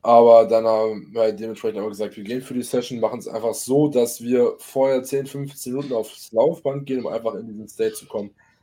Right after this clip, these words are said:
dass ich keine Schmerzen hab. Ähm, hat dann auch gut funktioniert. Das Einzige, was ich eigentlich in der Session angepasst hab, ist, ich hab die Dumbbell Laterals,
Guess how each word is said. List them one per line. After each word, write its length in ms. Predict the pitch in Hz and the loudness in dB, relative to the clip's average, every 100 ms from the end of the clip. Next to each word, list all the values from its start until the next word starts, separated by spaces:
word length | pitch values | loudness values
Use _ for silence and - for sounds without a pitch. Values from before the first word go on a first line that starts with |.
| _ - | _ -14
dass 140 | 101 | -12
ich 180 | 104 - | -14 -4
keine 260 | 117 117 | -2 -2
Schmerzen 500 | 110 113 110 - 98 | -6 -6 -6 -6 -4
hab. 280 | 127 160 - _ _ _ _ _ _ _ 107 | -2 -2 -6 _ _ _ _ _ _ _ -6
Ähm, 600 | 107 107 101 98 95 - _ _ _ - | -4 -4 -4 -8 -14 -18 _ _ _ -8
hat 100 | 110 | -6
dann 100 | 98 | -4
auch 180 | 98 | -6
gut 160 | - 117 | -10 -12
funktioniert. 760 | - 113 - 110 113 127 127 _ _ _ _ | -14 -16 -16 -12 -6 -4 -6 _ _ _ _
Das 120 | - | -10
Einzige, 420 | 101 107 - 104 98 | -8 -8 -10 -10 -6
was 200 | 98 95 | -6 -4
ich 80 | |
eigentlich 300 | 85 101 95 | -6 -6 -10
in 100 | 90 | -10
der 100 | 101 | -10
Session 360 | 95 107 92 - | -6 -8 -8 -10
angepasst 540 | 107 110 107 104 - | -8 -8 -6 -6 -6
hab, 160 | 104 95 | -8 -6
ist, 200 | 104 - | -10 -12
ich 160 | 95 110 | -8 -4
hab 160 | 95 | -6
die 100 | - | -6
Dumbbell 320 | 98 107 110 107 | -6 -6 -4 -4
Laterals, 840 | 107 117 107 107 104 - - | -4 -6 -4 -4 -6 -12 -14